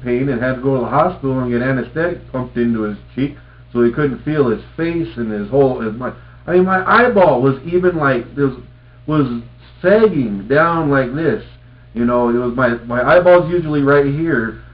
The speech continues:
but no, it was, like, down here in my cheek, and my cheek was down here in my neck, and my neck, that was,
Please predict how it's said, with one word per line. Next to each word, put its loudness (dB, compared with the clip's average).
but 0
no, 4
it 4
was, 0
like, 2
down 2
here -2
in -4
my -2
cheek, -2
and 0
my 0
cheek -2
was 0
down 2
here 0
in 0
my -2
neck, -2
and -2
my 0
neck, -2
that 0
was, -4